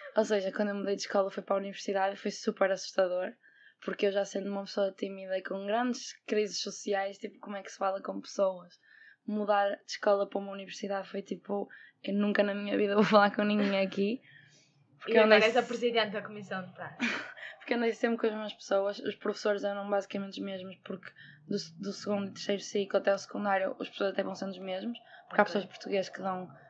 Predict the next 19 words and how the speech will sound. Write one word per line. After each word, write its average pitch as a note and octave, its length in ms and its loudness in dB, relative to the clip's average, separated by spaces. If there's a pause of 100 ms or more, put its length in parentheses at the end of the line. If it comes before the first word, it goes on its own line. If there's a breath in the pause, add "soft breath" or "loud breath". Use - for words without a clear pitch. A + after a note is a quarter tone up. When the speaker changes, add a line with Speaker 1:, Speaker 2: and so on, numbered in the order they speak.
(280 loud breath)
Speaker 1:
quinto, F#3+ 300 -4
sexto F#3+ 420 -2
e G3 140 -2
secundário G3+ 800 -4
e G3 80 -8
assim, F#3+ 320 -10
estás G3+ 200 -6
a F3+ 40 -8
Speaker 2:
E A3 80 2
a - 20 -2
Speaker 1:
ver? G3+ 60 -4
Speaker 2:
tua A3 100 -6
mãe G#3 100 -10
dá G#3 140 -2
aulas G3+ 260 -6
lá G3 140 -8
no G3 120 -18
colégio G3 280 -14
também? F#3+ 240 -20